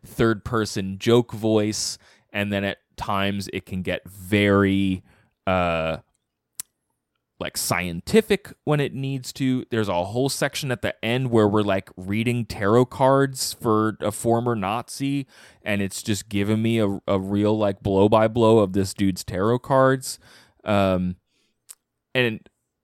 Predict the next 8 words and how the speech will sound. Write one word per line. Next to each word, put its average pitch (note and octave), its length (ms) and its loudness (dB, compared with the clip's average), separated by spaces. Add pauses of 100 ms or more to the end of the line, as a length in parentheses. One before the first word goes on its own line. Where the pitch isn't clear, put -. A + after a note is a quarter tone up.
(500)
it's C#3 300 -2
a, A2+ 260 4
it's B2 160 -2
an G2+ 120 -4 (200)
agile B2+ 560 -4
narrator, D#3 580 -4
but A#2 280 -2
the, F#2+ 380 -2